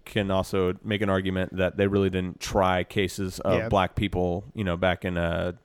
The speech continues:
Speaker 1: the slavery time.
Speaker 2: <laughs> Yeah, there's
Speaker 1: So,
Speaker 2: no trials
Speaker 1: I'm
Speaker 2: there.
Speaker 1: pretty sure the percentages are way higher if you factor in all that. <laughs> This is just by court, you know, executed. Um, but the, the victim, d-, I had n-,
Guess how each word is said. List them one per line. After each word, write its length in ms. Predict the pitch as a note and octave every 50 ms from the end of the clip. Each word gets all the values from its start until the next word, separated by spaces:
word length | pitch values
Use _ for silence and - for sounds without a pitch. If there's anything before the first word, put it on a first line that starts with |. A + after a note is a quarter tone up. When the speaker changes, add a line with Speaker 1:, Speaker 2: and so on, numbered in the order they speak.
| - -
Speaker 1:
the 160 | G2+ F#2+ F2
slavery 540 | - - - A2 G2+ G2 F#2 F2+ F2 F2 E2+
time. 280 | - F2 F2 E2+ D#2+ -
Speaker 2:
<laughs> 600 | D3 A#2+ - - - F#2 C#3+ C#3+ B2+ F#2+ - -
Yeah, 180 | C#3 C#3 D#3+ C3
there's 180 | B2 C#3+ B2
Speaker 1:
So, 420 | - - - D#3 D3 C3+ B2+ D3 D3+
Speaker 2:
no 180 | D#3+ E3 E3+
trials 400 | D#3+ - F3 D#3+ D#3 D3+ D3 B2+
Speaker 1:
I'm 100 | A2 B2
Speaker 2:
there. 160 | C3+ C3+ C3 -
Speaker 1:
pretty 260 | C#3 C#3 D3 C#3+ C3+
sure 360 | - - C#3+ B2+ A#2+ G#2+ A2
the 140 | G#2+ A2+ G2+
percentages 640 | - A2 G#2 A#2+ A#2+ A#2 A#2 G#2+ G#2 A2 G#2+ F#2+ G#2
are 160 | G#2+ G2+ G2
way 260 | G2+ G#2+ A2 G#2+ G#2+
higher 380 | G2 F2+ A2 A2 A2+ A2 G2 F#2+
if 140 | G2 G2 -
you 80 | A2 G2
factor 340 | - A2 G2 - - G#2 G2+
in 100 | F#2 F#2
all 140 | F2+ F2+ F2
that. 320 | G2 F#2+ F2 F2 - - - - - - - - _ -
<laughs> 360 | B2+ - - - D#3 - -
This 340 | D#3 A#2+ G#2 B2 B2+ - C3+
is 100 | B2 G#2
just 300 | G2+ A#2 A2+ - - -
by 320 | A2 G2+ F#2+ F#2 F2+ F#2
court, 500 | - - - - B2 A2+ G2+ F#2+ - _ _ _ _ _ -
you 120 | - A2 G2+
know, 300 | F#2 E2+ E2+ F2 - - -
executed. 640 | G2+ - - - - - F#2+ E2+ E2 E2 F2+ B2+ - - - - - - - - - _ _ -
Um, 480 | - G#2+ G2 F#2 F2 E2+ E2+ E2+ F2 - - _ _ _ _ _ -
but 360 | - A2+ G2+ G#2 G2 - -
the, 200 | G2 F#2+ F2+ F2
the 120 | F#2 F#2+
victim, 580 | F#2 G#2 C3+ - - - E3 E3 E3 D#3+ C3+ - _ -
d-, 140 | A#2+ A2+ - -
I 200 | F#2+ F2+ F2 E2+
had 220 | G2 G2 F#2 F2+
n-, 280 | F2+ F#2 G2+ G#2 G#2+